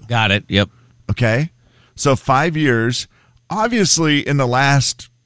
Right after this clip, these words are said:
Speaker 2: couple years, it's really gone bonkers.
Speaker 1: It's, sure, that's gonna skew it a lot.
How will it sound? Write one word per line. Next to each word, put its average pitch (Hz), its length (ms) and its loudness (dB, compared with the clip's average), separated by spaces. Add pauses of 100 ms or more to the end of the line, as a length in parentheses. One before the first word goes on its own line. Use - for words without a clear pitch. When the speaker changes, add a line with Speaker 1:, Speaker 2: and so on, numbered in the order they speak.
(340)
Speaker 2:
couple 113 420 -2
years, 80 460 -6
it's 104 180 -4
really 101 640 0
gone 82 240 -8
bonkers. 78 200 -8
Speaker 1:
It's, 170 300 -2
sure, 101 460 0
that's 107 200 0
gonna 120 200 0
skew 131 340 0
it 117 100 -4
a 113 120 -4
lot. 104 340 0